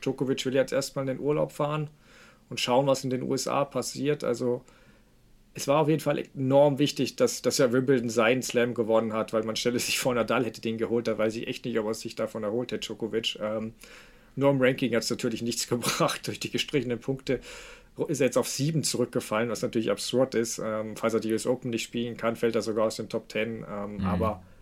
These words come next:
Speaker 1: alles Zukunftsmusik. Lass uns noch kurz auf Kyrgios blicken. Djokovic sagte ja nach, nach dem Match, ähm, „Nick, du wirst zurückkommen, nicht nur in Wimbledon, sondern allgemein in Finals auch kommen.“ Stimmst du ihm dazu?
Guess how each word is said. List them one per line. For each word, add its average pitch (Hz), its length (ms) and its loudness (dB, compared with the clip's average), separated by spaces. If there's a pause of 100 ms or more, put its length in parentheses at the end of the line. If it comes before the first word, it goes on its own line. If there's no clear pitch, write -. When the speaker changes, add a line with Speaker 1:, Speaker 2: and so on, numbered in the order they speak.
(160)
Speaker 1:
alles 143 260 2
Zukunftsmusik. 127 720 -2
Lass 127 140 2
uns 139 120 -2
noch 127 160 0
kurz 139 200 -2
auf 131 140 -4
Kyrgios 135 320 -4
blicken. 123 480 -6 (560)
Djokovic 143 400 2
sagte 135 360 4
ja 120 480 4
nach, 117 300 -2
nach 123 160 -2
dem 120 220 -4
Match, 117 320 2
ähm, 117 260 0
„Nick, 143 240 2
du 127 100 2
wirst 127 200 0
zurückkommen, 131 600 0
nicht 123 220 -4
nur 127 80 0
in 123 100 0
Wimbledon, 131 440 2
sondern 120 260 -2
allgemein 117 440 2
in 120 100 -2
Finals 117 440 0
auch 113 200 -2
kommen.“ 120 360 -2 (460)
Stimmst - 320 -2
du 147 60 4
ihm 135 80 0
dazu? 147 400 -2